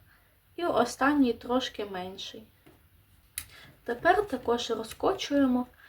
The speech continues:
шматочок у джгутик. Це у нас буде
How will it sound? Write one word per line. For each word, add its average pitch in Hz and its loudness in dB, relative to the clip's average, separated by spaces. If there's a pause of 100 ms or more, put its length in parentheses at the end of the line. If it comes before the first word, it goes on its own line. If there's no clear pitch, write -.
(140)
шматочок 240 0
у 269 2
джгутик. - -4 (300)
Це - 2
у 392 2
нас 240 4
буде 233 0